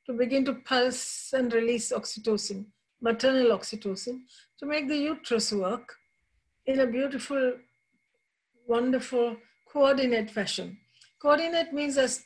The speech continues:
the top of the uterus surges down, the cervix is programmed internally to dilate at the same time. So the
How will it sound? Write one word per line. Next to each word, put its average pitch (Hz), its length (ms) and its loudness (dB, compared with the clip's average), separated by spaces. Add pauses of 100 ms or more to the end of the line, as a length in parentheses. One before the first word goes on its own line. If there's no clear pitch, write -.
(100)
the 247 60 2
top 247 260 0
of 254 60 -12
the 262 80 -4
uterus 254 420 -2
surges 233 360 0
down, 247 300 0 (720)
the 240 80 2
cervix 247 500 0
is 247 380 -4
programmed 208 840 0 (180)
internally 220 720 -2 (400)
to 233 60 -10
dilate 220 440 4
at 233 160 0
the 226 60 -8
same 214 340 2
time. 180 380 -2 (360)
So 226 120 0
the 208 260 0